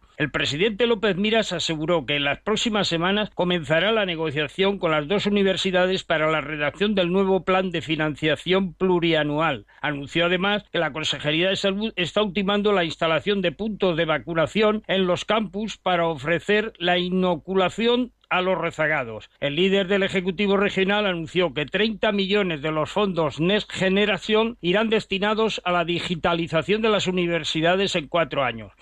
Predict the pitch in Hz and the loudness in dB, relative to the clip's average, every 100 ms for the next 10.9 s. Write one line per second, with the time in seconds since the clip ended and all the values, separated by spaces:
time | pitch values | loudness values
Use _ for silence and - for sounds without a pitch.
0 | - 131 123 165 160 196 185 196 196 196 | -8 -4 0 0 2 0 0 -2 -2 0
1 | 202 208 196 202 202 170 202 190 185 196 | 2 4 2 0 -2 0 0 2 0 -2
2 | 196 170 - 202 175 - 170 147 147 180 | -2 -6 -2 -2 -2 -4 -2 -2 -2 0
3 | 202 190 175 185 147 196 - 202 165 175 | 0 0 0 -2 -2 -2 0 0 0 0
4 | 185 185 196 185 175 160 156 151 151 147 | 2 2 0 0 0 0 -2 -2 -4 -4
5 | 123 139 143 127 110 - - 156 139 147 | -6 -2 0 0 -4 -8 -2 0 0 0
6 | 220 - 196 226 170 170 156 202 208 - | 0 2 2 0 0 -4 -2 0 0 0
7 | 190 202 220 226 185 170 165 160 160 185 | 0 2 -2 -2 -2 -2 -2 -2 0 0
8 | 196 196 180 160 175 185 208 143 - 160 | 0 0 0 -2 0 0 0 -4 -6 -4
9 | 170 185 202 196 196 196 - 208 165 196 | 0 2 2 0 0 -2 -4 -6 -2 0
10 | 208 175 170 175 165 147 147 127 98 | 0 0 -4 -2 -2 0 -2 -2 -6